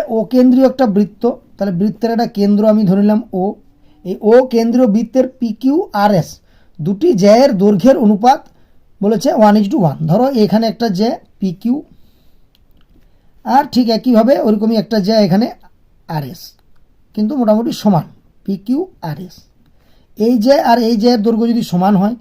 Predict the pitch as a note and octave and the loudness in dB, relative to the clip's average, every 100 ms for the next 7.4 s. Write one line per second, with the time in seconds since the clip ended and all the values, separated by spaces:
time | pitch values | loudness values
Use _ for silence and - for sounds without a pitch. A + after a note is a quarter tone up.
0 | _ _ _ _ G3+ A3 B3+ C4 A#3+ C#4+ | _ _ _ _ 0 2 4 2 0 -4
1 | - G#3+ A#3+ B3+ E4+ - A#3+ A3+ A#3+ C4 | -2 2 4 4 2 -6 -6 0 0 -2
2 | - F#3+ A3 C#4+ _ _ _ _ _ - | -6 -4 -2 -4 _ _ _ _ _ -8
3 | F#3+ A3+ - G3 G3 G#3+ A3+ D#4+ _ _ | -8 -8 -4 -4 -2 -4 -4 -8 _ _
4 | _ _ _ _ F3+ A3+ B3 B3 G#3+ B3 | _ _ _ _ -2 2 2 2 -2 -6
5 | - G3 A3 D4 D4+ G#3+ A3+ C#4+ G#3+ D#3+ | -4 0 2 0 -2 -2 -2 -4 -4 -6
6 | - - - _ _ _ D#3+ A#3 C4 - | -8 -16 -20 _ _ _ -8 -6 -6 -8
7 | F#3 D#3 - B2+ | -8 -8 -10 -20